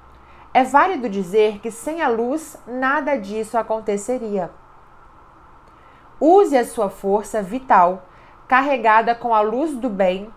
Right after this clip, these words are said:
para crescer espiritualmente e agradeça pelo dom da vida e pela possibilidade de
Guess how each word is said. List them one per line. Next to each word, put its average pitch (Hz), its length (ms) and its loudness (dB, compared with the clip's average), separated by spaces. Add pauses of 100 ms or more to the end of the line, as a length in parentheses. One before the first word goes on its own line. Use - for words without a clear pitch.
(240)
para 226 260 4
crescer 254 640 -2
espiritualmente 214 1200 -8 (340)
e 220 100 0
agradeça 226 720 2
pelo 240 300 -2
dom 208 240 -4
da 220 120 0
vida 185 500 -6 (160)
e 226 100 -8
pela 226 260 0
possibilidade 233 1200 -2
de 175 240 -16